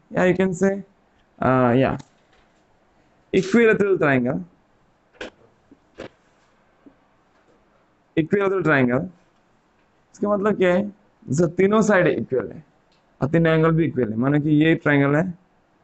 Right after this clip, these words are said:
एबीसी, ये तीनों side equal है और even कि तीनों angle भी equal है। मतलब angle A equal to angle B equal to angle C and A B equal to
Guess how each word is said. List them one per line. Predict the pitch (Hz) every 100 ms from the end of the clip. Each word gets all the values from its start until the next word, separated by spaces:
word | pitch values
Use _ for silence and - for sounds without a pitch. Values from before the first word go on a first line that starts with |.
| _ _ _ _ _ _ _
एबीसी, | 143 165 180 185 - _ _ _ 127 131 156 156 175 - _ _ _ - 131 110 - _ _ _ -
ये | 156
तीनों | 196 214
side | 202 196
equal | 156 139 127
है | 117 - _ _ _ _ -
और | 139
even | - - 151 180
कि | 180
तीनों | 170 170 170
angle | 143 143 143
भी | 175 233 240 _ _ _ _ -
equal | 131 135
है। | 113 - - _ _ _ _ _ _ _ 135
मतलब | 151 -
angle | 127 147 147 175 202 - _ _ _ -
A | 165 196 202 _ _ _ _ -
equal | 135 147
to | -
angle | 143 147 165 160
B | 139
equal | 170 196 202 _ _ _ _ _ 135
to | 139 -
angle | 139 135 127
C | 123 107 139 _ _ _ _ _ _ -
and | 139 - - -
A | 127 147
B |
equal | 160 175 165 160 151 147 143
to | 165 185